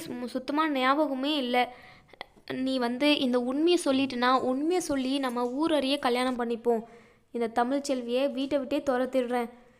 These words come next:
உன்னை எனக்கு ரொம்ப பிடிக்கும் தாமரை" அப்படின்னு சொல்லிட்டு ஒரு வழியா ஐஸ் வச்சு நம்ம தாமரையை நம்ம சேது பக்கம், அ,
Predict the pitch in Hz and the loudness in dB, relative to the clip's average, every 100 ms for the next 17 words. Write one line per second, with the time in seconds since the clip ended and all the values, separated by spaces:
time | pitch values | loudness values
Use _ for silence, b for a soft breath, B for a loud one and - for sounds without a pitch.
0 | B B B - 262 262 254 247 247 254 | B B B -6 -2 0 0 0 0 2
1 | 302 285 285 302 294 262 240 247 247 240 | 0 0 -2 -2 0 0 0 2 2 0
2 | 226 240 247 247 226 240 247 233 233 311 | -4 -4 0 -2 0 2 2 0 0 2
3 | 339 294 262 269 - 233 285 - 247 247 | 2 0 0 0 0 -2 -2 -4 -8 -6
4 | 240 240 233 214 233 247 B B _ 226 | -8 -6 -6 -4 -2 -4 B B _ 2
5 | 240 302 320 247 240 254 226 220 220 262 | 2 2 2 2 2 2 0 -4 -2 2
6 | 285 302 254 247 240 247 240 233 220 | 2 2 -2 -2 2 2 0 0 0